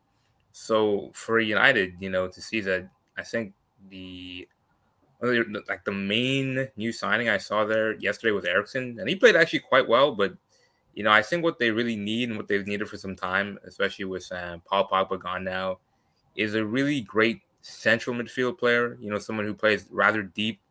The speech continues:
in the midfield, who can kinda start their attacks and control the tempo of the game, which they tried to get with Frankie de Jong, but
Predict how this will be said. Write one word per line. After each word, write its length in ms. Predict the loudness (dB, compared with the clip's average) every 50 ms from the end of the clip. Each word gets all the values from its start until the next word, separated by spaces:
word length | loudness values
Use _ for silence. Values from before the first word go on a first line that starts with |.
| _ _ _ _ -14
in 80 | -10 -8
the 160 | -6 -6 -6
midfield, 440 | -6 -4 -4 -2 -2 -2 -2 -4 -6
who 120 | -8 -8 -8
can 400 | -6 -6 -6 -6 -6 -8 -10 -14 _ _ _ _ _ _ 2
kinda 180 | 2 4 4 4
start 320 | 4 6 8 8 8 8
their 120 | 4 2 2
attacks 480 | 2 4 6 6 6 6 4 0 -12 -12
and 100 | -12 -12
control 300 | -10 -4 -2 -2 0 0
the 60 | -2 -4
tempo 220 | -4 -4 -4 -6
of 80 | -6 -6
the 80 | -4
game, 340 | -2 -2 -2 -2 -2 -6 -10 _ _ _ _ _ _
which 160 | -4 -2 2
they 100 | 2 2
tried 220 | 4 6 6 6 6
to 60 | 8
get 140 | 6 6 6
with 120 | 4 2
Frankie 240 | 2 2 2 2 -2
de 120 | -2 0
Jong, 300 | 0 2 2 0 0 -2 -2
but 160 | -4 -4